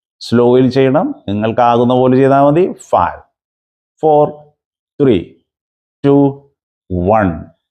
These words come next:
ഓക്കെ, പതിയെ ആ പിടി വിടുക. എല്ലാം സ്ലോയിൽ ചെയ്യാവുള്ളൂ. ഏ? ആ കാല് താഴ്ത്തി വയ്ക്കുക. അടുത്തത് ഈ കാലെടുത്ത് വയ്ക്കുക. ഇവിടെ ഇതിങ്ങനെ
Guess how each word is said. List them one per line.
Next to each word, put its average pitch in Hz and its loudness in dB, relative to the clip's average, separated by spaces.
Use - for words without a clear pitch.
ഓക്കെ, 139 0
പതിയെ 123 2
ആ 95 -2
പിടി 85 -8
വിടുക. 82 -8
എല്ലാം 139 4
സ്ലോയിൽ 139 2
ചെയ്യാവുള്ളൂ. 82 -8
ഏ? - -4
ആ 147 0
കാല് 90 0
താഴ്ത്തി 85 -4
വയ്ക്കുക. - -12
അടുത്തത് 180 2
ഈ - 2
കാലെടുത്ത് 98 -2
വയ്ക്കുക. 90 -16
ഇവിടെ - -20
ഇതിങ്ങനെ 113 0